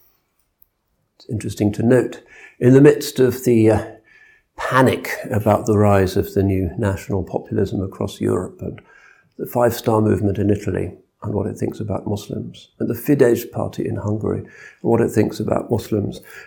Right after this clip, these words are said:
and Marine Le Pen in France and what she thinks about Muslims, this post-liberal age that we're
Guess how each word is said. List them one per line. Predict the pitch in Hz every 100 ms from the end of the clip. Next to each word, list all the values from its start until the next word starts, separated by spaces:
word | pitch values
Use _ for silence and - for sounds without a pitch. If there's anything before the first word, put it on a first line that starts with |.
| -
and | 131 131
Marine | 135 139 147 127
Le |
Pen | 120 135 127 120
in | 113 113
France | - 120 107 -
and | 117
what | 107
she | - 117
thinks | 107 110 107 -
about | 104 107 107 -
Muslims, | 107 - 110 104
this | 113
post-liberal | - - 156 156 - 143 - 131 131
age | 147 139 - -
that | 117 -
we're | 113 107